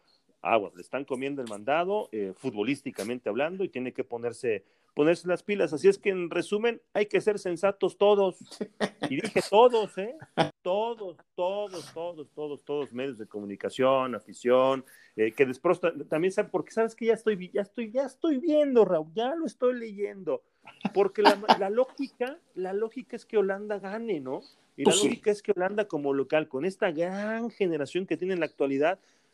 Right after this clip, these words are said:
Speaker 1: pues está, además está mucho más armada, aunque va a presentar a su técnico, eh, Frank de Boer, eh, pues lleva una base ya trabajada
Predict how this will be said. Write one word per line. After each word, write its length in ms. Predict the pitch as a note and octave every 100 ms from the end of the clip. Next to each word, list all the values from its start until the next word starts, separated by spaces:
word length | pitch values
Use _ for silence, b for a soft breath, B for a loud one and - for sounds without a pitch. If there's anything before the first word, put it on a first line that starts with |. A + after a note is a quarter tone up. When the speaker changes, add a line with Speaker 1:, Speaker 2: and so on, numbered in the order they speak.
| _
Speaker 1:
pues 180 | - G3
está, 260 | F#3 A3+ A3+
además 320 | E3+ F#3+ A3+
está 160 | - A3+
mucho 400 | G#3 A3 A3+ G#3+
más 180 | G#3+ G3+
armada, 220 | G3 G#3
aunque 220 | F3 E3
va 80 | G3+
a 60 | A3+
presentar 520 | C#4 - F#3 G#3 A3
a 60 |
su 160 | G#3 D#3
técnico, 720 | - E3 C3 C3 A2+ A2 B2+ _ _ _ _
eh, 220 | C3+ C#3 C#3
Frank 280 | D#3 D#3
de 100 | D3+
Boer, 360 | C3 A#2 G#2+ B2+ _ _ _
eh, 720 | - - E3+ E3 D3 C#3+ C#3+ C#3 -
pues 160 | D#3 D#3
lleva 260 | F3+ A3 A#3
una 260 | A#3 G3+
base 480 | D#3 F#3+ F#3+ - G#3+
ya 160 | D#3+ F3+
trabajada 840 | - F3+ D#3+ C3 - D#3+ C#3 D#3